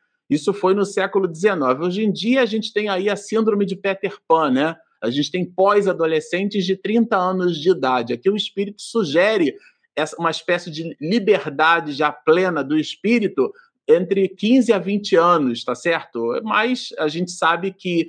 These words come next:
sobretudo no século vinte e um, que nós temos oportunidades aqui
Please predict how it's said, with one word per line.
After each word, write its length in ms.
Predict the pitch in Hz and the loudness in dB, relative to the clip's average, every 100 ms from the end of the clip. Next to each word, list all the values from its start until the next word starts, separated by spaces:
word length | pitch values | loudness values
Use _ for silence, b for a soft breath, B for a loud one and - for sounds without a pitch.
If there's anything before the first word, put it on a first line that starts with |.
| B | B
sobretudo 560 | - 180 170 156 196 190 | -4 -2 0 0 0 0
no 120 | 175 | -2
século 420 | - 170 165 147 | -4 -6 -2 -4
vinte 280 | 139 156 - | -2 -4 -2
e 40 | 156 | -2
um, 140 | 196 | 0
que 120 | 202 | 0
nós 320 | 175 180 202 | 0 -2 -4
temos 440 | - 190 208 214 208 - | 0 2 2 -2 -4 2
oportunidades 1160 | 202 226 220 202 - 202 175 143 151 165 151 135 | 4 6 4 -2 -2 -2 0 2 4 2 -2 -8
aqui 380 | 131 160 170 | -6 0 0